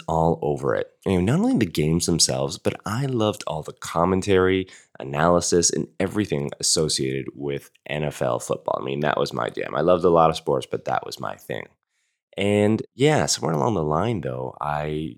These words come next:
you know, got thinking it might be an interesting sort of profession to, to get into.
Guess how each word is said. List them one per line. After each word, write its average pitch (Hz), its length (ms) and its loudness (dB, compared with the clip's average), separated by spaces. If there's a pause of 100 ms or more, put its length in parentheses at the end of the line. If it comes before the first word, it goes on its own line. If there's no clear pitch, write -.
you 73 80 -14
know, 73 300 -12
got - 200 -8
thinking 90 520 -6
it - 100 -6
might 269 180 -6
be 285 120 -2
an 277 80 0
interesting 247 360 -4
sort 180 200 -4
of 196 60 -16
profession 196 440 -6
to, 82 180 2
to - 120 -6
get 95 180 0
into. 71 460 -4